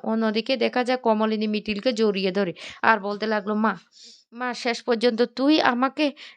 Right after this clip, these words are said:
এহ, সাহায্য করলি।" মিটিল তখন বলতে লাগলো, আন্টি, আমি না ওই দিন তোমাদেরকে বলিনি, আমি ওখানে গিয়েছিলাম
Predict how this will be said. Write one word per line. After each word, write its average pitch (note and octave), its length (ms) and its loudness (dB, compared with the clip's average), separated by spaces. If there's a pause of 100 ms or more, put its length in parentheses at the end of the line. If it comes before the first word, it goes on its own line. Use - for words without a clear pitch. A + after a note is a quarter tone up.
এহ, C4 200 -6
সাহায্য A#3+ 460 2
করলি।" D4 280 2
মিটিল G3 260 -2
তখন G#3 260 2
বলতে G#3+ 200 2
লাগলো, G3 280 2 (380)
আন্টি, B3 320 2 (140)
আমি A3 260 0
না C4+ 120 2 (120)
ওই A#3+ 180 4
দিন B3+ 180 -2
তোমাদেরকে A#3+ 480 2
বলিনি, G3+ 420 2 (100)
আমি A3+ 300 4
ওখানে C#4 380 4
গিয়েছিলাম G3 540 2